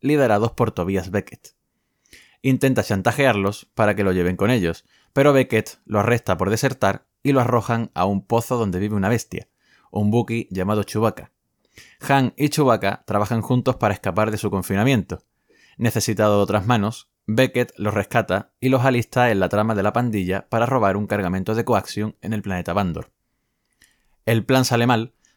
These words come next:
cuando aparece el merodeador Enfys Nest y sus Cloud Riders, lo que resulta en la muerte de dos miembros de la tripulación de Beckett y la destrucción del coaxium. Beckett revela que recibió la orden de robar el envío para Dryden Voss,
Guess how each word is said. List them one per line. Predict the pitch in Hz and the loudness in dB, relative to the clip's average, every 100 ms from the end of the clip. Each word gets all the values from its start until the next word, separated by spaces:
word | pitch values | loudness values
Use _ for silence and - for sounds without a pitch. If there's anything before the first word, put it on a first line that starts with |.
| - | -2
cuando | 135 147 | 0 2
aparece | 147 139 127 - 123 120 | 4 4 2 2 0 0
el | 110 104 | 0 0
merodeador | 95 107 120 107 104 - | 2 2 2 2 0 0
Enfys | 127 117 113 - | -2 0 -2 -2
Nest | 113 98 - - _ - | -2 -4 -8 -20 _ -4
y | 131 | -4
sus | 113 | -4
Cloud | - 113 107 | -4 0 0
Riders, | 101 98 85 80 - - _ _ _ _ - | 0 0 -2 -6 -10 -20 _ _ _ _ -4
lo | 123 | -2
que | 123 | 2
resulta | 123 131 139 117 107 110 | 2 2 0 0 0 -2
en | 110 104 | -2 0
la | 95 | 2
muerte | 113 127 - 131 | 2 0 -2 -2
de | 110 | 0
dos | 104 101 | 0 0
miembros | 117 123 127 | 0 0 0
de | 113 | 0
la | 98 | -2
tripulación | 92 87 - 98 | -2 -4 -4 -2
de | 98 | 0
Beckett | 127 - 101 - _ - | 0 0 -6 -8 _ -4
y | 147 | 0
la | 127 | 0
destrucción | 127 123 117 101 95 | 0 -2 -4 -2 -2
del | 98 | -2
coaxium. | 92 104 - - 80 _ _ _ _ | 0 -2 -2 -10 -12 _ _ _ _
Beckett | - 117 120 127 - _ _ _ | -4 -2 2 0 -2 _ _ _
revela | - 113 117 127 117 120 - | -4 0 4 4 4 2 0
que | 110 | -4
recibió | 104 101 113 127 | -4 -2 2 4
la | 117 | 4
orden | 127 110 | 4 2
de | 98 | 0
robar | 92 95 110 | 0 2 2
el | 98 | 2
envío | 92 98 117 131 - | 0 0 2 0 -2
para | - 101 95 | -2 0 0
Dryden | 104 101 98 | 0 0 2
Voss, | 110 104 - | 2 0 -4